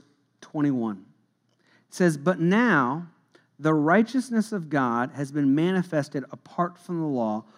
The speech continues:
although the law and the prophets bear witness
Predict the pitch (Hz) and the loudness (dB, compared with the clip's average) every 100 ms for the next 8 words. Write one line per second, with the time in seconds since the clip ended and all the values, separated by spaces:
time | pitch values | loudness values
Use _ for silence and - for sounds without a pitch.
0 | _ _ 139 135 135 143 143 139 131 127 | _ _ -6 -4 -4 -4 -2 -2 -2 -4
1 | 123 139 165 170 151 135 131 135 147 143 | -2 0 0 0 -2 -4 -6 -6 -10 -10
2 | - 123 117 - 131 127 131 123 131 127 | -10 -16 -16 -20 -10 -2 -2 0 -2 -4
3 | 131 - | -6 -8